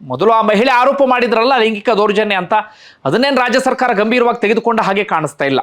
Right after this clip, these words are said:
ಮೊದಲು ಎಲ್ಲರೂ ಆ ಮಹಿಳೆಗೆ ಮಾನಸಿಕ ಅಸ್ವಸ್ಥೆ ಹಾಗೆ ಹೀಗೆ ಎನ್ನುವಂಥ ಮಾತನ್ನು ಹೇಳಿದ್ರು. ಆದ್ರೆ ಆ ಮಹಿಳೆ ಒಂದು ವಿಡಿಯೋವನ್ನ ಕೊಟ್ಟಿದ್ರಲ್ಲ, ಆ ವಿಡಿಯೋ ನೋಡಿದಾಗ ಒಂದಷ್ಟು ಅನುಮಾನ ಬರ್ತಾ ಇತ್ತು,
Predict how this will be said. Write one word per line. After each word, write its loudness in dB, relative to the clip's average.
ಮೊದಲು 0
ಎಲ್ಲರೂ 2
ಆ 2
ಮಹಿಳೆಗೆ 0
ಮಾನಸಿಕ 0
ಅಸ್ವಸ್ಥೆ -2
ಹಾಗೆ 2
ಹೀಗೆ 2
ಎನ್ನುವಂಥ 0
ಮಾತನ್ನು 0
ಹೇಳಿದ್ರು. 0
ಆದ್ರೆ -2
ಆ 2
ಮಹಿಳೆ 2
ಒಂದು 2
ವಿಡಿಯೋವನ್ನ 2
ಕೊಟ್ಟಿದ್ರಲ್ಲ, 0
ಆ 0
ವಿಡಿಯೋ 0
ನೋಡಿದಾಗ 0
ಒಂದಷ್ಟು -2
ಅನುಮಾನ 0
ಬರ್ತಾ -2
ಇತ್ತು, -6